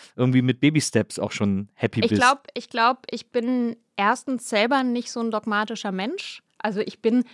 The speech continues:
Speaker 2: in manchen Entscheidungen sehr konsequent, aber in manchen halt auch einfach nicht so.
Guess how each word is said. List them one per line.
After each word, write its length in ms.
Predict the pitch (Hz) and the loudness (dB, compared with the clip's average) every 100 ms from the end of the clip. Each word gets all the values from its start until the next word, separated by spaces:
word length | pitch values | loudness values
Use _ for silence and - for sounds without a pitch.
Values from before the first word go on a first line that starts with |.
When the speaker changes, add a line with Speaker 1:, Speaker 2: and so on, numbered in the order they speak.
| - - | -18 -2
Speaker 2:
in 140 | 226 | 0
manchen 380 | 208 233 453 523 392 | 2 2 0 -6 -8
Entscheidungen 720 | 330 302 302 311 277 262 262 _ | -6 -4 -2 -2 -2 -2 -6 _
sehr 160 | - 233 | -8 -8
konsequent, 720 | 233 226 226 - 175 247 285 | -4 -4 -4 -4 -2 -2 0
aber 160 | 208 202 | 0 2
in 80 | 196 | 2
manchen 400 | 185 214 226 208 | 2 0 -2 0
halt 180 | 202 - | 0 -2
auch 60 | |
einfach 260 | - 196 160 | -4 -4 0
nicht 200 | 208 - | 0 0
so. 220 | 370 370 | -2 -4